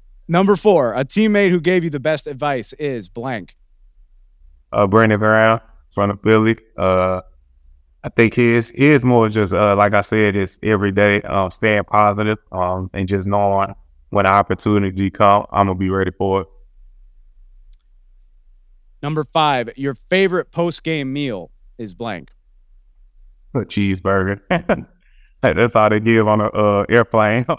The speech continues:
Speaker 2: <laughs> That's one of the best things.
Speaker 1: Do we, uh,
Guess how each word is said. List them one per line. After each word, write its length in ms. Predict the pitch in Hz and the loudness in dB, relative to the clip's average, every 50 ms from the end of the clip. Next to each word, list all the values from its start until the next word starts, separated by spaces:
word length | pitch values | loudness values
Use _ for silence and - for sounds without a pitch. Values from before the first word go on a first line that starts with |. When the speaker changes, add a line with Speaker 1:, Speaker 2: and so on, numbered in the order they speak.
| - 160 147 131 131 | -4 -4 -2 -2 -2
Speaker 2:
<laughs> 380 | 113 - _ 110 110 80 - | -4 -8 _ -14 -14 -14 -10
That's 220 | - 101 110 - - | -6 -6 -6 -4 -4
one 180 | 110 104 104 | -2 -2 -2
of 80 | 107 101 | -2 0
the 80 | 104 110 | 0 0
best 180 | 107 107 - | 0 0 0
things. 340 | - 117 110 107 101 101 - _ _ _ _ _ - - _ _ _ | 0 0 0 0 -2 -4 -8 _ _ _ _ _ -20 -20 _ _ _
Speaker 1:
Do 120 | - 185 180 | -4 -2 0
we, 160 | 185 190 185 | 0 0 0
uh, 160 | 175 170 165 | -2 -6 -10